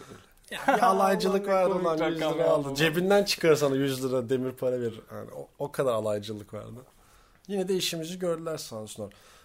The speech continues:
Speaker 2: Bir de para bozdurmak deyince başka da bir mevzu var benim aklımda aslında. Esnaflıktan ziyade bizim artık hani kendi cebimizdeki paranın hesabını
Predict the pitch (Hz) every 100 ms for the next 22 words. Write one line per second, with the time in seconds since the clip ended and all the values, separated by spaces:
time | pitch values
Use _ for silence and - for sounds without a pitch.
0 | _ 180 240 170 185 202 202 190 202 196
1 | - 233 156 113 _ _ _ - 117 -
2 | - 180 127 107 104 107 104 101 104 101
3 | 98 110 104 101 104 104 - _ - _
4 | - _ _ _ _ _ _ _ _ _
5 | _ _ _ _ _ - _ _ _ _
6 | _ _ _ _ _ _ - 139 123 -
7 | 127 131 - 156 160 160 139 110 117 127
8 | 127 123 - - _ _ _ - 101 101
9 | 123 113 123 147 131 123 127 123 123 -
10 | 143 127 127 123 117 120 120 131 131